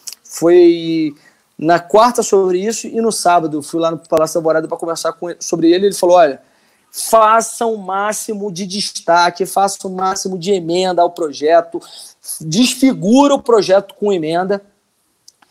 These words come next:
e aí tenta rejeitá-lo. Mesmo aprovando esses emendas, depois vota contra, e vamos tentar fazer com que haja rejeição. Não rejeitando, chegando pra mim, eu vou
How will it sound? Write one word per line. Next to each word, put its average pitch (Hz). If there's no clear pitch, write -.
e 175
aí 220
tenta 269
rejeitá-lo. 226
Mesmo 294
aprovando 311
esses 285
emendas, 196
depois 151
vota 233
contra, 165
e -
vamos 165
tentar 190
fazer 180
com 220
que 214
haja 202
rejeição. 208
Não 277
rejeitando, 233
chegando 240
pra 233
mim, 247
eu 247
vou 226